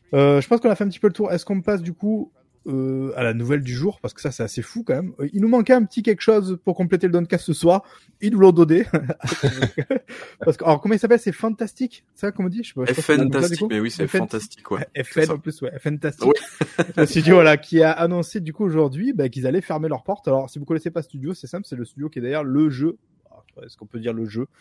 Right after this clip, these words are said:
Speaker 1: The
Speaker 2: Alors,
Speaker 1: Day Before,
Speaker 2: avant
Speaker 1: qui est sorti il y a quatre jours. Ah.
Speaker 2: Peut-être avant de, hum, avant de, de parler de la fermeture du studio, parce que là, tu m'as cramé complètement mes cartouches, merci Marc. Euh, on va peut-être,
Speaker 1: Rien de
Speaker 2: euh,
Speaker 1: spécial.
Speaker 2: voir comment ça s'est passé, en fait. Euh, alors, on va pas faire non plus un truc de trente minutes, hein, c'est pas le but.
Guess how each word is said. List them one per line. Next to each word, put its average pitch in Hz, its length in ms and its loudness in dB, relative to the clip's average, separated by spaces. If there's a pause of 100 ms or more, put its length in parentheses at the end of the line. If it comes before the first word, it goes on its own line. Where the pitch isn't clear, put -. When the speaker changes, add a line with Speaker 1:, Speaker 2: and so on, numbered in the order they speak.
(360)
Speaker 1:
The - 60 -2
Speaker 2:
Alors, 110 140 4
Speaker 1:
Day 139 120 4
Before, 131 280 2
Speaker 2:
avant 170 160 6
Speaker 1:
qui 185 60 2
est 180 40 -4
sorti 135 140 -6
il - 20 -2
y - 20 0
a 135 40 0
quatre 131 160 -4
jours. 151 280 -6 (160)
Ah. 120 180 -6 (220)
Speaker 2:
Peut-être 170 360 -2
avant 135 440 4
de, 113 380 0
hum, 107 580 -8 (280)
avant 135 320 4
de, 117 160 0
de 113 120 -4
parler 123 240 2
de 123 60 -4
la 107 80 2
fermeture 143 480 0
du 131 100 -2
studio, 127 300 -6
parce 123 140 -6
que 110 60 -4
là, 127 100 -2
tu - 160 -12
m'as 107 80 -2
cramé 104 280 -4
complètement 117 380 -4
mes 110 100 -4
cartouches, 120 380 -6
merci 107 260 -8
Marc. 147 300 -10 (500)
Euh, 101 340 -2
on 120 100 -2
va 117 100 6
peut-être, 120 300 -2
Speaker 1:
Rien - 100 -2
de 110 40 2
Speaker 2:
euh, 110 200 0
Speaker 1:
spécial. 107 200 -4
Speaker 2:
voir 139 180 2 (680)
comment 175 280 6
ça 156 140 2
s'est 131 140 -4
passé, 139 300 0
en 131 100 -2
fait. - 360 -8
Euh, 101 160 -2
alors, 104 180 2
on 117 80 -2
va 113 100 2
pas 143 140 2
faire 151 260 2
non 131 120 -2
plus 147 180 -6
un 120 100 -2
truc 120 200 -8
de 113 80 -4
trente 110 260 -8
minutes, 135 240 -8
hein, 107 80 -6
c'est - 140 -18
pas 101 100 -4
le 104 60 -6
but. 131 260 -12